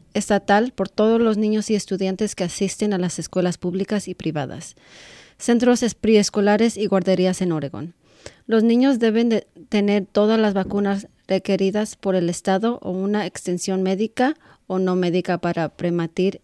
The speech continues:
inscritos. Si no cumplen los resquiti-, requisitos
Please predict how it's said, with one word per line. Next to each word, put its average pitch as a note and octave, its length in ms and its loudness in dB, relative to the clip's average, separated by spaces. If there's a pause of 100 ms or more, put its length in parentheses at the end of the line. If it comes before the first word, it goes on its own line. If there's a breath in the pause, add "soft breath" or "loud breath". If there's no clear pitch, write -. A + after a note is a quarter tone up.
inscritos. - 760 -8 (1400 soft breath)
Si - 240 2
no B3 300 6
cumplen C4 420 6
los A3+ 240 2
resquiti-, G#3+ 600 0 (160)
requisitos A3 800 2